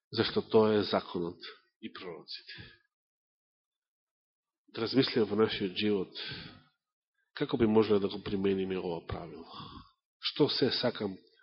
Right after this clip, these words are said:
да ми прават мене луѓето? И да почнам тоа, ја да го правам, истото тоа да им го правам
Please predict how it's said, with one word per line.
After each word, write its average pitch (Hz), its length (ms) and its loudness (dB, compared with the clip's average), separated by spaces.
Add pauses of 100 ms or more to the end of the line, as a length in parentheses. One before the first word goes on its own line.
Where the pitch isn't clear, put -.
да 107 180 0
ми 95 120 -2
прават 98 480 -8
мене 101 300 -4
луѓето? 92 520 -12 (1800)
И 123 120 -4
да 117 140 -2
почнам 139 400 0
тоа, 131 220 2
ја 107 280 -2
да 104 80 -8
го 101 140 -10
правам, 120 380 -2 (400)
истото 123 400 0
тоа 123 200 4
да 101 140 2
им 95 120 0
го 90 140 -12
правам 95 380 -8